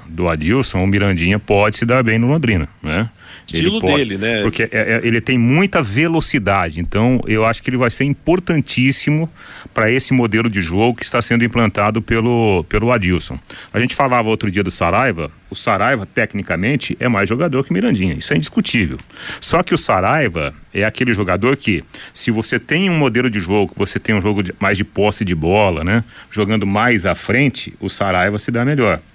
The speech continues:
Speaker 1: Porque o Saraiva não é esse cara de, de voltar lá na linha de baixo, né? Pra, pra fa-, pra carregar a bola em alta velocidade.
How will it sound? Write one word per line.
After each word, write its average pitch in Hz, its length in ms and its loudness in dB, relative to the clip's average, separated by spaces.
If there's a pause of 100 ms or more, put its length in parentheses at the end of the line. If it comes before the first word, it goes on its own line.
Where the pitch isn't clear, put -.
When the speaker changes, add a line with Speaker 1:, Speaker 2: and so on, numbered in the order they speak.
(300)
Speaker 1:
Porque - 160 -4
o - 40 0
Saraiva 104 320 0
não 110 120 4
é 135 40 4
esse - 160 -2
cara 117 280 0
de, 98 280 0 (120)
de 104 160 -4
voltar 104 500 0
lá 104 180 2
na 131 140 2
linha 101 400 2
de 92 160 -2
baixo, 110 400 0
né? 120 240 4 (400)
Pra, 104 240 2
pra 107 160 -2
fa-, 107 200 0
pra 110 180 -4
carregar 110 560 0
a 92 40 -2
bola 101 280 0
em 95 80 -2
alta 98 240 0
velocidade. 92 580 -2